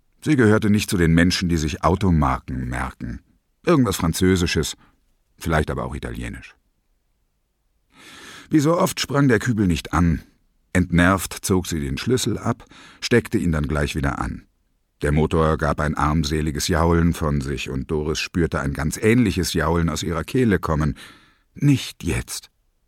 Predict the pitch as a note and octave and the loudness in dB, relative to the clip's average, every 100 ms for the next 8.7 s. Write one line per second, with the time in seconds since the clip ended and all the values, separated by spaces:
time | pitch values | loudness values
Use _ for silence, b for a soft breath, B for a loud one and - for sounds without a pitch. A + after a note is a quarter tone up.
0 | - D3 D#3 D#3 - - B2 A#2+ C#3 - | -4 -2 0 -2 -4 -6 -4 -4 -8 -8
1 | - - - - - E2 - - - - | -8 -8 -10 -10 -10 -8 -8 -10 -18 -20
2 | _ _ _ _ _ _ _ _ _ _ | _ _ _ _ _ _ _ _ _ _
3 | _ _ - C3+ F3+ F3+ D#3+ - D#3 E3+ | _ _ 0 2 4 4 2 2 2 4
4 | D3+ - C#3 C#3 - C3 G#2+ G2+ F#2 F#2 | 0 2 4 4 2 0 0 0 2 4
5 | F#2 D#2+ F2+ F2+ F2 E2 - - - D2 | 4 2 0 0 -2 -4 -4 -8 -8 -8
6 | - - - - - - _ _ - B2 | -8 -10 -10 -14 -14 -20 _ _ 0 2
7 | D3 G3 A3+ G#3 C4+ C#4 D4 D4+ D4+ C4+ | 4 4 2 2 2 2 4 4 4 2
8 | - _ D#2+ D#2+ - B1 C2 | -4 _ -2 -2 -2 -8 -10